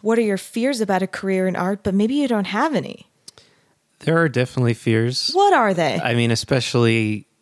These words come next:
Speaker 2: now having a kid, like,
Speaker 1: Do you
Speaker 2: my,
Speaker 1: wanna
Speaker 2: my
Speaker 1: tell
Speaker 2: wife
Speaker 1: the listeners about your, about your baby?
Speaker 2: I just barely had a new little boy.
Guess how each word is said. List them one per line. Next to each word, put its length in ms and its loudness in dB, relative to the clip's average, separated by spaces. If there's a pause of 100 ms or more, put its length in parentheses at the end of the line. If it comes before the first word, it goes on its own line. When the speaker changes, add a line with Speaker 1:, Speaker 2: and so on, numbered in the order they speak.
(120)
Speaker 2:
now 440 -2
having 440 -2
a 60 -6
kid, 500 -4 (180)
like, 480 -8 (680)
Speaker 1:
Do 80 -6
you 60 0
Speaker 2:
my, 160 2
Speaker 1:
wanna 100 -8 (180)
Speaker 2:
my 160 -2
Speaker 1:
tell 100 0
Speaker 2:
wife 180 0
Speaker 1:
the 40 -4
listeners 440 0
about 340 0
your, 320 -2 (300)
about 300 -2
your 180 -2
baby? 600 -2
Speaker 2:
I 140 -8
just 300 -8
barely 480 -2
had 260 -4
a 480 -6
new 200 -6
little 160 -6
boy. 400 -8